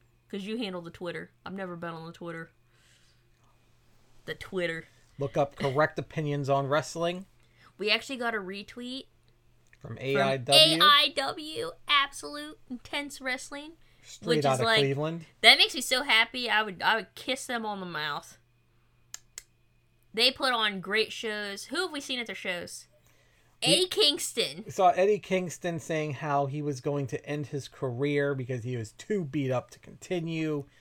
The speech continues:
Speaker 2: The man was almost in tears, and now here's eighteen
Speaker 1: Look at
Speaker 2: months
Speaker 1: him.
Speaker 2: later, challenging for the world championship on pay-per-view.
Speaker 1: We used to see M J F there all the time.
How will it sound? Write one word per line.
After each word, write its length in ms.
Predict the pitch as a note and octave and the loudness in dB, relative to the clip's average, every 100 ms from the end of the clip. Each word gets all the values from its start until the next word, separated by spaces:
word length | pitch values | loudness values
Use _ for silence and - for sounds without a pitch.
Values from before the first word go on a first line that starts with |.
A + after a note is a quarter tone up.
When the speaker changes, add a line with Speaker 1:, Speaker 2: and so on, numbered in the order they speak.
| - - - | -20 -20 -8
Speaker 2:
The 60 | C#3+ | 2
man 240 | F#3 F#3 | 4 4
was 140 | D#3 | 4
almost 340 | E3 D#3 C3+ - | 2 2 -2 -4
in 160 | B2 | -8
tears, 540 | A2 - C#3 C3 B2+ A#2 | -6 -4 -2 -2 -4 -6
and 120 | A#2+ | -6
now 300 | B2+ B2+ A#2+ | -4 -2 -2
here's 640 | G#2+ C3 A2+ A2 G#2+ - - - | -4 -6 -4 -6 -10 -16 -12 2
eighteen 200 | G3 A3 | 2 4
Speaker 1:
Look 100 | D#4+ | 2
at 120 | F4 | 4
Speaker 2:
months 260 | - D4+ A3+ | 4 2 0
Speaker 1:
him. 80 | B2 | -2
Speaker 2:
later, 460 | A2+ A2 G#2+ G#2+ - - _ _ _ _ | -2 -2 -4 -6 -10 -20 _ _ _ _
challenging 580 | - E3+ D3+ C3 A#2 A2 | 2 4 4 2 0 -4
for 140 | - | -4
the 80 | A2 | -6
world 340 | G#2+ A2 A2 G#2+ | -4 -2 -2 -4
championship 840 | A#2+ G#2+ G2 A2 G#2 - G#2 - | -8 -8 -8 -10 -8 -8 -8 -8
on 140 | G2 G2 | -10 -8
pay-per-view. 680 | A2+ G2+ G2 F#2+ G2 F#2+ G2 | -10 -8 -10 -10 -10 -10 -10
Speaker 1:
We 100 | A3 | -6
used 220 | C4 C4+ | -4 -4
to 60 | B3 | -6
see 680 | - B3 B3 A#3+ A#3 A#3 A#3 _ _ _ _ | -6 -6 -8 -6 -6 -8 -10 _ _ _ _
M 180 | F#3+ F#3 | -8 -8
J 220 | E3+ E3 | -6 -2
F 240 | F3 A#3+ - | 0 0 -2
there 240 | C#4 C#4+ | -6 -4
all 140 | C#4+ C#4+ | -4 -6
the 80 | C#4+ | -8
time. 560 | D4+ C#4+ C#4+ D4 D4+ | -6 -4 -4 -6 -10